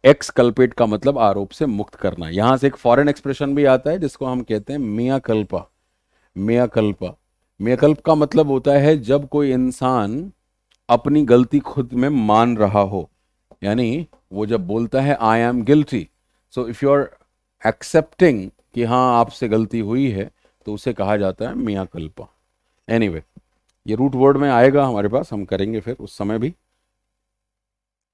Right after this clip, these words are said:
अगला शब्द है एब्सटेन करना, अ, hold off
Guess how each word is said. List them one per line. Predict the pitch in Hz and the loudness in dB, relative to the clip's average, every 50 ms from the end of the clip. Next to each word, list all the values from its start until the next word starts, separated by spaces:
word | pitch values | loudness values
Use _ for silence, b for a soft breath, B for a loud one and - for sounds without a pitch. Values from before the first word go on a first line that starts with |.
| _ - | _ -2
अगला | - 120 143 170 165 | 2 4 6 4 4
शब्द | - 175 151 143 160 | 4 2 0 2 2
है | 170 - | 4 6
एब्सटेन | 131 117 - - - - 156 151 165 165 147 | 4 4 4 2 0 0 2 2 2 4 4
करना, | 151 147 151 165 190 208 - _ _ _ _ _ _ _ _ _ _ | 2 2 2 -2 -6 -6 -10 _ _ _ _ _ _ _ _ _ _
अ, | 117 113 113 113 113 113 113 107 95 90 - | 2 6 6 8 8 6 6 2 0 0 2
hold | 135 143 151 147 147 139 - _ _ - | 4 4 4 4 2 -2 -6 _ _ 2
off | 113 117 123 123 | 4 4 4 2